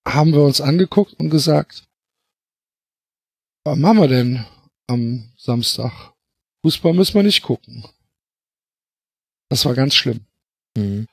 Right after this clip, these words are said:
Speaker 1: Und
Speaker 2: Innerhalb von
Speaker 1: das
Speaker 2: acht
Speaker 1: war,
Speaker 2: Minuten
Speaker 1: da, das
Speaker 2: von, äh, von eins eins auf vier eins.
Speaker 1: Ja. Und das war die, die Schwelle zur Wut.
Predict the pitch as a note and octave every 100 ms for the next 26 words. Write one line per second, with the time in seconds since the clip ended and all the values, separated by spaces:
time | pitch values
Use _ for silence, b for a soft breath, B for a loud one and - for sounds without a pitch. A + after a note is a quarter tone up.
0 | _ - C#3+ G#2+ - D3+ E3 - D#3 D3+
1 | B2+ A#2+ B2+ D#3+ E3 - F3+ G#2 A2 -
2 | _ _ - - A2+ A2 - A2 B2 -
3 | A2 - - - A2 - - - - _
4 | _ _ D#3 C#3 - _ _ _ _ _
5 | - D#3 D#3 - - _ _ _ _ D#3
6 | F#3 - E3+ D#3+ D#3 D3+ D3 A#2+ C#3 C#3
7 | - C3 - C#3+ C#3 C#3 - C3+ A2+ A#2
8 | A2+ - -